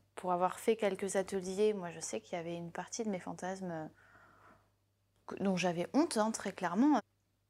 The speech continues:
Et ouais, je pense que c'est, c'est hyper important déjà de, de verbaliser et de dire, « Bah ouais, c'est ok, euh,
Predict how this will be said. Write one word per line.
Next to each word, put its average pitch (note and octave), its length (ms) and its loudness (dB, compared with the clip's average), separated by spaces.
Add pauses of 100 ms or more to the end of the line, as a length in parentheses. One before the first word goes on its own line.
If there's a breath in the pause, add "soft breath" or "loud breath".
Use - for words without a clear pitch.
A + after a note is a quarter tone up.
(120)
Et F#3+ 120 0
ouais, A3 160 2
je - 100 -6
pense F3+ 160 -8
que F#3+ 100 -12
c'est, F#3+ 340 -8
c'est F#3 200 -10
hyper F#3+ 260 -6
important F3+ 320 -10
déjà F3+ 280 -4
de, E3+ 440 -8 (120)
de F#3 60 0
verbaliser F3+ 760 2
et F3 40 -4
de E3 160 -4
dire, « F#3 340 -4
Bah D#3 200 -6
ouais, G#3 120 -6
c'est - 160 -6
ok, D#3+ 200 -8
euh, B3+ 180 -2